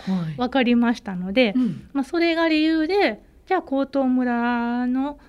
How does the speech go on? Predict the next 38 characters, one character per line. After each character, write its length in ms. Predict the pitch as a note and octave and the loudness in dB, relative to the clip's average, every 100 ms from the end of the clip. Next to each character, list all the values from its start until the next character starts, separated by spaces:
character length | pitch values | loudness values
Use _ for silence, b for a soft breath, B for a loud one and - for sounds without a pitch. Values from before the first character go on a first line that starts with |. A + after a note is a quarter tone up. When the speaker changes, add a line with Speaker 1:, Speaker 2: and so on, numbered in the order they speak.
| _ | _
Speaker 2:
そ 60 | G#3+ | -6
の 180 | G3 A3 - | -6 -8 -8
明 240 | A3 G#3+ G3 | -2 0 0
治 120 | F3+ | -4
の 240 | F3+ F3+ - - | -8 -10 -10 -8
十 240 | F#3+ G3+ | -2 0
年 220 | G3 F#3 | 0 -2
代、 160 | F3 F#3+ | -4 0
二 160 | G#3+ | 0
十 160 | G#3 A3+ | 2 2
年 240 | G#3+ G#3 | 2 0
代 240 | F3 F3 F3+ | -4 -8 -4
の 240 | B3+ E4 B B E3+ D#3 | -4 -4 B B -6 -6
Speaker 1:
う 40 | |
ん。 20 | |
Speaker 2:
記 120 | C#3+ G#3 | -4 -4
録 260 | G3 G3+ | -2 -2
の 160 | G3 A3 | 0 0
あ 80 | D4+ | -2
る 180 | G#3 - - - G3+ - | -4 -6 -20 -10 -8 -6
橋 160 | F#3 G#3+ | -4 -4
を 200 | F#3 - - - | -4 -10 -20 -20
調 220 | - G3+ | -8 -6
べ 140 | F3+ G3 | -6 -6
て 100 | F#3 | -6
み 140 | F3 | -2
よ 140 | G3+ | -4
う 40 | F#3+ | -4
か 240 | - - - - | -12 -20 -20 -18
っ 20 | |
て 120 | - D4+ | -4 -4
い 60 | |
う 80 | D4+ | -2
こ 140 | E4 | -6
と 120 | E4 D#4 | -8 -8
に 160 | G4+ | -6
な 100 | |
っ 60 | B3+ | -6